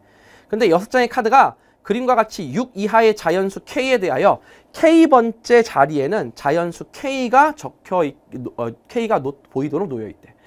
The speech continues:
그러니까 첫 번째는 일이 있어야 되고 다섯 번째는 오가 있어야 돼. 근데 이제 이 여섯 장의 카드와 한 개의 주사위를 이용해서 다음 시행을 한대.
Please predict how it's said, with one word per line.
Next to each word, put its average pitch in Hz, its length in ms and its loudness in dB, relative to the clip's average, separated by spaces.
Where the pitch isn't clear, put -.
그러니까 - 240 -14
첫 302 160 -6
번째는 302 360 -2
일이 294 220 -2
있어야 208 220 -6
되고 160 400 -4
다섯 240 240 -12
번째는 233 340 -6
오가 175 240 -2
있어야 139 240 -6
돼. 131 220 -12
근데 240 200 -2
이제 247 140 -2
이 202 160 0
여섯 202 220 4
장의 247 180 0
카드와 214 300 0
한 269 180 -4
개의 247 160 -2
주사위를 185 520 0
이용해서 147 640 -2
다음 143 200 -2
시행을 139 240 -8
한대. 113 240 -12